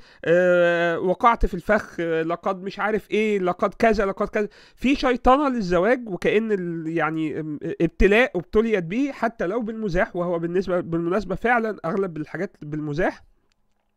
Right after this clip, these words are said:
وفي شيطنة للرجال في المنشورات كتيرة، وده مطبع تمام. يعني ده أصبح ال-، ال-، الطبيعي إن البنت تكتبه،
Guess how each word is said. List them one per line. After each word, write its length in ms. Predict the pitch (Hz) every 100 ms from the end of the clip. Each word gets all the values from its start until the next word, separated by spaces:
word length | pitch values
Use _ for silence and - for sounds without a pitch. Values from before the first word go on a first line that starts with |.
| _ - - - - -
وفي 260 | 156 254 277
شيطنة 480 | 277 262 262 294
للرجال 580 | 277 226 196 180 233 349
في 160 | - 175
المنشورات 540 | 170 175 - 202 233
كتيرة، 460 | 208 202 240 269 247
وده 360 | 160 170 240 277
مطبع 580 | 233 208 247 202 190
تمام. 320 | 156 165 202 175
يعني 200 | 165 170
ده 240 | - 240
أصبح 320 | 240 254 -
ال-، 300 | 170 151 -
ال-، 400 | 160 - 147 151
الطبيعي 560 | 147 165 175 220 240 254
إن 120 | 214
البنت 360 | 165 151 208 220
تكتبه، 480 | 170 - 208 254